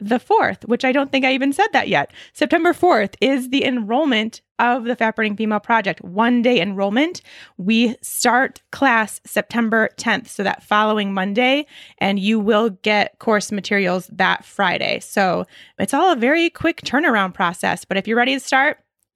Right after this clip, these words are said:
let's do it together. I'm happy to help you. If you don't know what I'm talking about and you want to hear more,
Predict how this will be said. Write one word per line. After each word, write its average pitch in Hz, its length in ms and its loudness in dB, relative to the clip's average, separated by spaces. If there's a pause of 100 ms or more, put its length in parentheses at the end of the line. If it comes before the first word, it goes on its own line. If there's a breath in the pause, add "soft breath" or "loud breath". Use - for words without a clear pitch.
let's 370 240 -2
do 359 140 0
it - 100 -6
together. 214 500 0 (400 soft breath)
I'm 180 80 -8
happy 220 240 0
to 247 60 2
help 214 200 0
you. 233 160 0
If - 140 -4
you 208 160 -6
don't 262 420 0 (320)
know 220 200 2
what 214 120 2
I'm 196 40 -2
talking 240 300 0
about 320 300 2
and 214 160 -2
you 202 100 -2
want 214 200 -2
to 208 80 -6
hear 208 220 0
more, 196 440 0